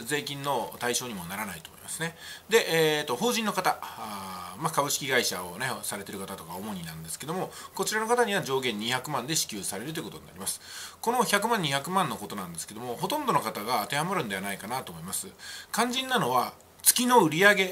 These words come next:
ベースなんで、えー、収入とかね、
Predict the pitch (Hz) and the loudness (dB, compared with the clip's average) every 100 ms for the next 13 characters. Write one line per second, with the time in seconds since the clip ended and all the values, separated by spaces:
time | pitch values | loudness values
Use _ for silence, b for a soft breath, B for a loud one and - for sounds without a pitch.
0 | - 156 160 175 - 80 95 120 113 - | -4 0 4 4 4 -2 4 4 4 -2
1 | B B B 131 127 123 117 107 101 92 | B B B 2 4 4 4 0 -2 2
2 | - 240 233 220 208 185 92 101 131 | 2 4 2 -2 -2 -4 -4 -2 -2